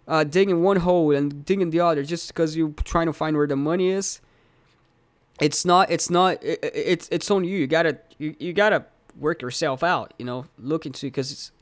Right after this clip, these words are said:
it's up to you to make that work. You can do whatever,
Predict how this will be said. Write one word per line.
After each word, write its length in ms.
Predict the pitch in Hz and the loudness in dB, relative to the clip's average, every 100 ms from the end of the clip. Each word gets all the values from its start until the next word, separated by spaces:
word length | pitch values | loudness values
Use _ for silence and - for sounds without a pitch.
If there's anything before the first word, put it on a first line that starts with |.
| _ _ _ _ - | _ _ _ _ -10
it's 200 | 151 - | 0 2
up 140 | 214 | 2
to 160 | - 165 | -2 -4
you 300 | 185 214 135 | -2 -2 -2
to 200 | - 135 | -6 -6
make 220 | 131 131 | -6 -6
that 160 | 131 113 | -6 -6
work. 280 | 110 110 - | -8 -10 -12
You 100 | 131 | -8
can 160 | 165 | -8
do 180 | 143 160 | -2 0
whatever, 600 | 151 147 156 123 113 | 0 2 0 0 -8